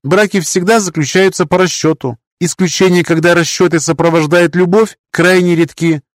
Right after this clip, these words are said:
То, что наш случай с Диром как раз такой, верят немногие. А так, Ан помахал неопределенно рукой, личная жизнь у супругов аристократов довольно свободная.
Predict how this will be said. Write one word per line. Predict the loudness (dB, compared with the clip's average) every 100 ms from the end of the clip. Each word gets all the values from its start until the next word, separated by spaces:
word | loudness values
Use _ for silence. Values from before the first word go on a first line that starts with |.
| _ _
То, | 2 2
что | 0 0
наш | 2 2 -2
случай | -6 0 0 0 -4
с | 0
Диром | 0 2 0
как | -2 0
раз | -2 0
такой, | -2 0 0 0 -4
верят | 0 2 0 0
немногие. | 0 0 0 -2 -4 -6 -18 _
А | -2 0
так, | 0 0 -4 _ _
Ан | -4 -2
помахал | 0 -2 0 0 0
неопределенно | 0 0 0 0 0
рукой, | -2 -4 -8 -10 _ _ _
личная | 0 0 0 0 0
жизнь | 2 0 -2
у | -4
супругов | -2 -2 0 0 2
аристократов | 2 0 -4 0 0 0 -4 0
довольно | 0 2 0
свободная. | 0 -2 0 -2 -2 -10 -12